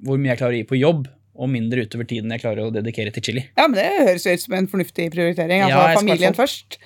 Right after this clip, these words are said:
Speaker 1: Familie, og, og Chili er jo familie, hun, så da
Speaker 2: Ja.
Speaker 1: blir det sånn.
Speaker 2: Men jeg tenkte på sånn med, med husregler. Har dere liksom gjort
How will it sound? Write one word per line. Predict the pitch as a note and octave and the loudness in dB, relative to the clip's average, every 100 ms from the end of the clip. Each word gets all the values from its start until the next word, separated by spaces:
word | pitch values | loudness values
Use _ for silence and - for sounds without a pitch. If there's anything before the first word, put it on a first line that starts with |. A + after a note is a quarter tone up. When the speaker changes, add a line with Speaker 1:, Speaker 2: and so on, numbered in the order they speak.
| - | -6
Speaker 1:
Familie, | F#3 F3+ F3 G3 G#3+ | -2 0 0 4 4
og, | G#3+ G3+ | 4 2
og | F#3+ F#3+ | -2 -2
Chili | F#3 | 0
er | D#3+ | 2
jo | C3+ D3 | 2 0
familie, | F#3+ E3 A3+ | -2 -2 -2
hun, | F#3+ A#3+ | -2 -4
så | - F#3 | -8 -2
da | A#3+ | 0
Speaker 2:
Ja. | C4+ | 0
Speaker 1:
blir | D3+ A2 | -4 -8
det | - | -10
sånn. | - - _ _ _ - | -12 -16 _ _ _ 0
Speaker 2:
Men | D4 | 0
jeg | D#4+ | 2
tenkte | A#3 - | -2 -2
på | B3+ | 0
sånn | A#3+ A#3+ A#3 | 0 0 0
med, | A#3 A#3 A3+ A3+ A3+ _ _ _ _ _ A3 | 2 4 4 4 0 _ _ _ _ _ 0
med | A#3 | 0
husregler. | A#3 F#3 - D#3+ D#3+ A#3+ G3 | 0 -2 -2 0 2 0 2
Har | G#3 | 0
dere | A3 A#3+ | 0 -2
liksom | A#3+ | 0
gjort | A#3 | 0